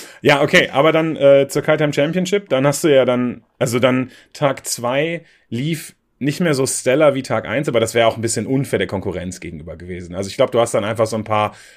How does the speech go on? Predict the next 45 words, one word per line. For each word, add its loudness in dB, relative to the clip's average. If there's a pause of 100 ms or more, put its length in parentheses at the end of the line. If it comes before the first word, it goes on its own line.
(240)
Niederlagen 2
eingestreut, 2
dass -6
du -8
so -4
ein -2
bisschen, -8
ja, -6
okay, -2
er 4
ist -4
doch -4
menschlich, -6
also -6
es -8
ist -8
in -2
Ordnung. -4 (180)
Er -8
macht -2
zwar 0
Top -2
acht, -4
aber -2
er -2
hat -4
jetzt -8
nicht -10
irgendwie -6
fünfzehn -10
null -4
gespielt. -8 (540)
Und 0
dann 2
bist -4
du 6
ja 6
relativ 0
safe 0
in -4
die -6
Top -8
acht -10
gekommen. -2 (440)
Und 0